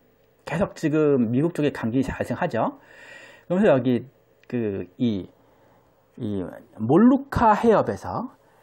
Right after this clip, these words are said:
이 몰루카 해협, 여기는 이제 그 인도네시아령입니다. 몰루카 해협에서 칠 점 영.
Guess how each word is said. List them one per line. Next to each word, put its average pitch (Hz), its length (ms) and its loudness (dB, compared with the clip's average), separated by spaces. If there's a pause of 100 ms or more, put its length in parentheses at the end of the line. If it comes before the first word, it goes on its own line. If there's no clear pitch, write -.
(260)
이 107 320 -2
몰루카 220 460 2
해협, 190 180 6
여기는 180 240 2
이제 185 160 0
그 131 340 -2 (300)
인도네시아령입니다. 139 920 2
몰루카 170 440 0
해협에서 143 320 0
칠 202 200 -2
점 135 280 0
영. 92 160 -12